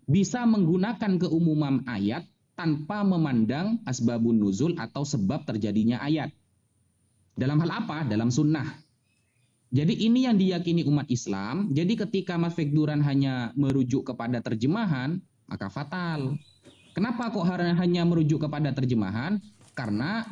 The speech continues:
saya anggap Mas Fekduran ya wajar, tidak apa-apa, belum pernah belajar usul fikih. Sedangkan tema dalam sunnah,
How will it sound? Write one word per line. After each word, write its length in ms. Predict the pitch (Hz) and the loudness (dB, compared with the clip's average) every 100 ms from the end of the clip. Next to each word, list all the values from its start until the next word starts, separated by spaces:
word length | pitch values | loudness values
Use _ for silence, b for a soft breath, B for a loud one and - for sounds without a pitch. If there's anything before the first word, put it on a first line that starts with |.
| 226 | -10
saya 240 | - 135 143 | -4 -4 0
anggap 400 | 226 131 123 - | 0 2 -2 -4
Mas 160 | 139 | -4
Fekduran 480 | 143 135 117 113 170 | -2 -2 0 0 0
ya 120 | 127 | -2
wajar, 400 | 117 135 160 156 | 0 0 0 0
tidak 120 | 131 104 | -4 -4
apa-apa, 520 | 180 - 127 120 - | -6 -6 -6 -6 -2
belum 240 | 117 135 | 2 2
pernah 240 | 127 113 170 | 0 0 0
belajar 340 | 123 98 120 | 0 -2 -2
usul 240 | 127 131 139 | -2 0 0
fikih. 440 | 170 - 147 135 _ _ _ _ | -2 -2 -2 -2 _ _ _ _
Sedangkan 760 | - 160 151 240 233 151 165 226 - - | -6 0 2 2 -2 -2 -2 -2 -4 -10
tema 420 | 233 254 262 220 | -4 2 2 2
dalam 280 | 175 165 165 | 2 2 0
sunnah, 480 | - 277 240 123 | 2 4 4 2